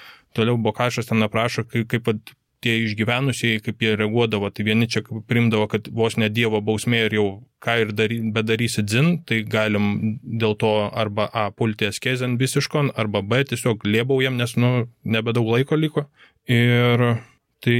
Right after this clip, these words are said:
ir tas jo vos neapibendrinamasis sakinys, kad, e, yra, kad tiek dieviškieji, tiek žmonijos įstatymai nustoja galioti, va, tokiomis sąlygomis ir tiesiog viskas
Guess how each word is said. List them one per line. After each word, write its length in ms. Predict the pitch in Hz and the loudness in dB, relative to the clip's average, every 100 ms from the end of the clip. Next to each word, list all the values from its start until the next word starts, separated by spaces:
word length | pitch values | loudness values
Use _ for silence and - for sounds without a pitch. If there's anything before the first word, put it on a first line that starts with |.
| 120 | 0
ir 240 | - 131 135 113 - - _ | -2 0 0 -2 -12 -20 _
tas 260 | 135 123 - 131 120 | -2 -2 -4 -6 -2
jo 240 | 123 123 | 0 0
vos 240 | 120 120 131 | 0 -2 2
neapibendrinamasis 960 | 117 127 123 120 120 120 131 131 127 | 0 0 0 2 4 4 4 2 -2
sakinys, 400 | 113 - 120 170 | -4 2 4 4
kad, 240 | - 156 - | 2 -4 -4
e, 260 | - 135 127 | -6 -4 0
yra, 300 | 135 135 139 | 0 0 0
kad 320 | 131 123 - _ - | 0 -2 -6 _ -18
tiek 260 | - 127 113 | -2 -2 0
dieviškieji, 640 | 123 139 151 - 151 135 | 0 0 -2 -2 0 0
tiek 160 | 127 113 | 0 2
žmonijos 480 | 117 120 131 120 - | 4 4 4 2 -2
įstatymai 480 | - 127 127 127 120 | -2 -2 -2 0 2
nustoja 460 | 120 - 127 120 | 2 2 0 0
galioti, 400 | 113 117 117 104 | 2 2 2 0
va, 80 | 101 | -2
tokiomis 460 | 95 107 110 110 - | -4 -2 -2 -2 -2
sąlygomis 480 | 120 151 147 139 120 | -2 0 2 2 2
ir 160 | - | -2
tiesiog 320 | 117 - 117 123 | -2 -2 -2 -2
viskas 320 | - 127 | -2 -2